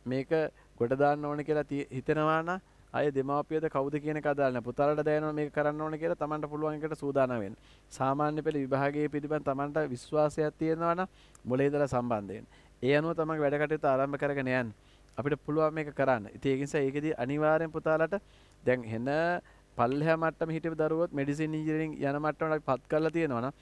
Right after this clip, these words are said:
මේ අවුරුදු දෙක දෙකමාර ඇත පුතා හදන්න බැරි නම් වැඩක් නැහැ නේ. හැබැයි කියන විදිහට වැඩ ටික වෙන්න ඕනේ. ඉතින් එතකොට ඒකයි මං කියන්නේ. මෙතරම් අසමත් වෙච්ච අයියලා අක්කලා දරු ප්‍රමාණයක් ඉන්නවනේ එක, එක, එක, එක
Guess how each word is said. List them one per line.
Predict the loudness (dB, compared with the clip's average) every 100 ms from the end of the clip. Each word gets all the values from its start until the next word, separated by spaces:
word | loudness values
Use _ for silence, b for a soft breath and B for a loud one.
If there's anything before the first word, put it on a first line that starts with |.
| B B
මේ | -2 2
අවුරුදු | 4 2
දෙක | 2 2
දෙකමාර | 2 0 0 2 0
ඇත | 0
පුතා | -4 2 4
හදන්න | 4 2 0
බැරි | 0 0
නම් | 0
වැඩක් | 0 0
නැහැ | 0 0 -2
නේ. | -4 b b
හැබැයි | -2 2 2
කියන | 2 0
විදිහට | 2 2
වැඩ | 2 2
ටික | 0 2
වෙන්න | 2 -2
ඕනේ. | -8 -14 -8
ඉතින් | -4 -2
එතකොට | 0 0 2 0 b b b -2
ඒකයි | 2 2
මං | 2
කියන්නේ. | 2 0 0 b b -6
මෙතරම් | 0 2 2 0 -6 -4
අසමත් | 0 2 0 0
වෙච්ච | -2 0 2
අයියලා | 2 4 2
අක්කලා | 0 0 2 2
දරු | 0 -2
ප්‍රමාණයක් | -4 0 0 -2 -4
ඉන්නවනේ | -6 -4 -6 -6
එක, | -6 -4
එක, | -4 -4
එක, | -2
එක | 0